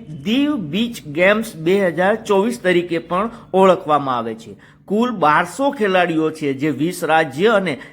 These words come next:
કેન્દ્ર શાસિત પ્રદેશોના અહીંયા પર આવવાના છે અને આ ગેમ્સની અંદર આઠ પ્રકારની જે બીચ ગેમ્સ છે તેની અંદર ભાગ લેવાના છે. એકસો ચાલીસ ગોલ્ડ મેડલ, સિલ્વર મેડલ એકસો ચાલીસ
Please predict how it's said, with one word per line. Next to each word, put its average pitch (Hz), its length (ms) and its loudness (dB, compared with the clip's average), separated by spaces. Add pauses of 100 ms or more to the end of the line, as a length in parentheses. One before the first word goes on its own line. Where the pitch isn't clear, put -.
(140)
કેન્દ્ર 160 320 -2
શાસિત 175 500 -4
પ્રદેશોના 151 540 -2
અહીંયા 147 280 -2
પર 143 240 0
આવવાના 160 640 0
છે 214 280 2
અને 190 280 0 (220)
આ 175 160 2
ગેમ્સની 170 600 -4
અંદર 151 260 -2 (100)
આઠ 202 320 0
પ્રકારની 196 580 -2
જે 156 160 0
બીચ 143 400 -6
ગેમ્સ 160 360 -2
છે - 340 -6
તેની 147 320 -4
અંદર 151 300 0 (320)
ભાગ 160 260 2
લેવાના 143 500 -2
છે. 113 240 -18 (400)
એકસો 175 300 -2
ચાલીસ 180 640 0
ગોલ્ડ 165 340 4
મેડલ, 190 460 0 (260)
સિલ્વર 226 400 2
મેડલ 175 420 2
એકસો 151 280 -4
ચાલીસ 170 420 0